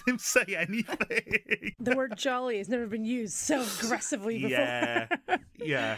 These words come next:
Speaker 1: It's like he's going, "Oh, one day in twenty twenty-three, someone's gonna be watching this and know what happened. I'll get my moment." <laughs>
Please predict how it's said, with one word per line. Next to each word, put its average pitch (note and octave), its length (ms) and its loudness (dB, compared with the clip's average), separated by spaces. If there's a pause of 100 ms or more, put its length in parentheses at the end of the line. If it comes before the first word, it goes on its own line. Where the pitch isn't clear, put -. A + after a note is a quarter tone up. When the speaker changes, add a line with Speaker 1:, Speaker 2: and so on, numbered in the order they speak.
Speaker 1:
It's F#3 180 -2
like G3+ 180 2
he's F3+ 180 -4
going, C#3 380 -2
"Oh, F#3+ 160 2
one G3+ 280 -2
day G2 340 -8
in C#3+ 140 -4
twenty C3 400 -4
twenty-three, A#2+ 840 -8
someone's B2 360 -2
gonna A#2 160 -4
be B2 80 -4
watching C#3+ 380 0
this G#2+ 280 -2
and C#3 340 0
know E3+ 300 2
what D#3 300 0
happened. D#3 520 0 (760)
I'll F#3 240 2
get D#3 260 0
my D#3 160 0
moment." E3+ 720 -2
<laughs> - 40 -6